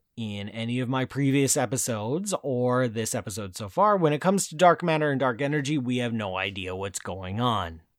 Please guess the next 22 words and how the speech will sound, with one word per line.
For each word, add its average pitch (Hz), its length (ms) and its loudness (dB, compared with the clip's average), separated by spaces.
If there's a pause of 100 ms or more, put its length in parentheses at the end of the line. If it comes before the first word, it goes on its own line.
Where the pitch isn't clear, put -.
(1000)
We 147 100 4
don't 151 280 6
know 143 120 2
what 127 260 0
is 123 160 -4
responsible 113 640 -4
for 104 140 -12
the 98 80 -10
dark 87 280 -8
matter. 87 320 -20 (380)
We 131 140 2
don't 156 200 4
know 151 120 4
what's 143 280 0
responsible 113 640 -4
for 113 140 -10
the 104 140 -8
accelerated 98 680 -8
expansion 92 500 -12
of 85 140 -12
our 82 120 -12
universe. 82 540 -16